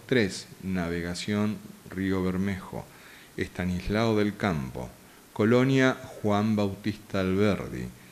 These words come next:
Soldado Salvatierra, La Soledad, Tres Pozos y Las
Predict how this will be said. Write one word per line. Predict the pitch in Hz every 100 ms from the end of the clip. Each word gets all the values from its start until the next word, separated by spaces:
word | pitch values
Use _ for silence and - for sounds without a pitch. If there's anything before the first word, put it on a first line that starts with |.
| -
Soldado | - - 98 104 117 107 98 -
Salvatierra, | - - 127 135 110 92 95 95 92 87 90 87 - - - - -
La | 101 107 117
Soledad, | 117 113 110 98 87 85 85 - - - -
Tres | - 123 123
Pozos | - 98 92 - 92 92 - - -
y | 98 87
Las | 87 95 101 -